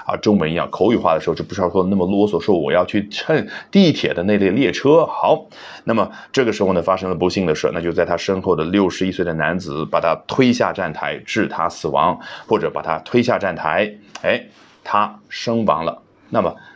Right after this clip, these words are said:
你注意听，我刚刚为什么要重复这两次这个中文？因为咱们中文的表达特点是什么？动词按照时间的顺序去堆叠，先是推，紧接着发生身亡或者死亡这样的一个动作，这样的一件事儿。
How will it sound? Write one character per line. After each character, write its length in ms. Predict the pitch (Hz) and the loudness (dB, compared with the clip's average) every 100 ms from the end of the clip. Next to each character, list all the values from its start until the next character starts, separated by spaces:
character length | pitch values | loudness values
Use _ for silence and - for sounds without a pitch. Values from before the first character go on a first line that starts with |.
| - | -6
你 100 | 185 | -2
注 160 | 135 | 2
意 40 | 123 | 2
听， 220 | 123 123 | 2 2
我 140 | 87 | 2
刚 120 | 90 | 2
刚 120 | 110 113 | 0 2
为 100 | 143 | -2
什 100 | 90 | 0
么 80 | 87 | -2
要 40 | |
重 240 | - 85 | -2 -4
复 120 | 95 95 | -4 -2
这 80 | |
两 200 | 90 69 - | -2 -2 -4
次 140 | 92 | -6
这 80 | 85 | -4
个 60 | |
中 200 | 82 85 | -4 -2
文？ 180 | 76 73 | -4 -4
因 80 | 110 | -4
为 80 | 107 | -2
咱 120 | 95 | 0
们 120 | 101 | 0
中 180 | 143 139 | 0 2
文 100 | 104 | 2
的 60 | 104 | 2
表 160 | 76 | 0
达 120 | 76 | -2
特 180 | - 113 | -2 -2
点 120 | 98 | -4
是 120 | 73 78 | -6 -8
什 120 | - | -8
么？ 140 | 71 - - - _ | -10 -12 -20 -20 _
动 240 | - 147 101 | -2 0 -4
词 320 | - 82 - | -10 -8 -4
按 100 | 104 | 0
照 100 | 101 | 2
时 260 | 90 - 107 | 0 0 0
间 180 | 107 123 | 2 2
的 80 | 107 | 2
顺 300 | - 190 110 | 2 0 0
序 220 | - - | -4 -8
去 140 | - | -8
堆 280 | 90 127 123 | -4 0 2
叠， 320 | 233 71 78 - - - | 0 -2 -2 -6 -20 -4
先 180 | 147 | -2
是 100 | 135 120 | 0 -2
推， 380 | - 196 202 - - | 0 0 -2 -8 -10
紧 180 | 87 78 | -6 0
接 100 | 95 | 0
着 60 | |
发 160 | 90 95 | 2 -2
生 240 | 101 101 | -2 -6
身 300 | - 143 147 | -2 2 2
亡 200 | 82 82 | 2 0
或 120 | 90 | -2
者 100 | 87 | -2
死 240 | 85 - 85 | -2 -4 -2
亡 260 | 69 82 - | 0 0 -2
这 100 | 101 | -2
样 80 | 78 | -2
的 60 | |
一 40 | 76 | -2
个 60 | |
动 220 | - 117 | -2 -2
作， 160 | 76 65 | -4 -6
这 80 | 95 | -4
样 60 | 82 | -2
的 80 | |
一 40 | 82 | -2
件 140 | 95 | -4
事 140 | 82 | -2
儿。 60 | 123 | -4